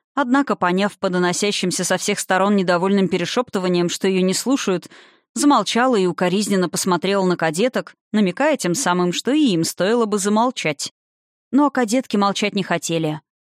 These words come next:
"И как вы себе это представляете, декан Рингер? Ведь мы же для них что грязь под ногами!" возмущённо выкрикнула Заня, сказав вслух то, что думали все. Точнее, почти все. У упомянутой ранее брюнетки, например,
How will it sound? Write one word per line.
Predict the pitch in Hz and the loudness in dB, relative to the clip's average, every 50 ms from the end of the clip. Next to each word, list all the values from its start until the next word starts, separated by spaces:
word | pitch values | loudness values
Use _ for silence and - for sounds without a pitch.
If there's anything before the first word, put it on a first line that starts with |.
| _ _ _ - | _ _ _ -4
"И | - 214 - _ _ - | -4 -4 -4 _ _ -6
как | - 262 285 285 - 262 | -2 0 0 0 0 -2
вы | 240 247 | -2 0
себе | - - 262 240 214 262 277 | 0 0 -2 0 0 0 0
это | 277 - 294 | 0 -2 -2
представляете, | - - 277 285 - - - 311 320 330 349 370 349 269 - - 196 | -2 -2 -4 -4 -4 -2 -2 0 0 0 2 2 2 0 0 -2 -2
декан | 180 202 - - 233 226 233 | -2 -2 0 0 2 2 2
Рингер? | 240 277 285 262 220 180 175 - - - - - _ _ _ _ _ - | 4 4 4 4 4 2 0 -2 -4 -6 -16 -20 _ _ _ _ _ -2
Ведь | 202 233 - | -2 0 2
мы | 240 247 294 | 2 4 4
же | 320 294 269 | 4 2 0
для | 208 214 226 233 | 0 0 2 2
них | 247 294 294 | 4 2 2
что | - - - 320 | 0 -2 -2 0
грязь | 285 359 381 381 302 - | 0 2 2 0 0 -2
под | - - 208 202 | -2 -4 -2 0
ногами!" | 226 240 254 247 254 220 190 180 175 160 - _ _ _ _ _ _ _ _ _ | 0 2 2 2 2 2 2 2 0 0 -2 _ _ _ _ _ _ _ _ _
возмущённо | - 180 185 175 180 185 180 - - 190 180 180 180 | -8 -4 -4 -2 0 0 0 0 -2 0 0 0 0
выкрикнула | 165 185 185 190 190 180 190 190 185 175 170 | 0 -2 -2 -4 -4 -2 0 0 2 2 0
Заня, | 156 185 196 214 226 202 180 170 165 170 - _ _ _ _ _ _ - | 0 0 0 2 2 2 2 2 0 -2 -6 _ _ _ _ _ _ -14
сказав | - - - 277 233 240 285 262 | -8 -4 -2 0 2 2 0 0
вслух | - - 220 220 214 - - | 0 0 0 0 0 -2 -2
то, | - - 226 226 | -2 -2 0 0
что | 208 - - 202 | 0 -2 -2 -4
думали | 190 185 196 202 196 190 185 | -2 0 0 0 0 0 -2
все. | - - - - 170 151 147 156 _ _ _ _ _ _ | -2 -4 -4 -2 -2 -2 -4 -6 _ _ _ _ _ _
Точнее, | - 247 - - - 254 247 240 | -4 -4 -2 0 0 2 2 2
почти | 214 - 226 - - - - 165 | 0 -2 -2 -4 -4 -6 -6 -6
все. | 156 - - - 160 156 156 - _ _ _ _ _ _ | -6 -6 -4 -2 -2 -2 -4 -4 _ _ _ _ _ _
У | - 226 214 | -2 -2 0
упомянутой | 190 - 208 196 202 208 214 214 202 - 202 196 190 | 0 0 0 2 2 2 2 0 0 0 0 0 2
ранее | 202 202 214 208 202 196 | 2 2 2 2 2 0
брюнетки, | 175 180 190 196 190 214 285 320 - - - | 0 0 0 2 4 4 2 0 0 -2 -2
например, | 180 170 - 185 185 180 175 170 160 - | -2 0 0 0 0 2 2 0 0 -4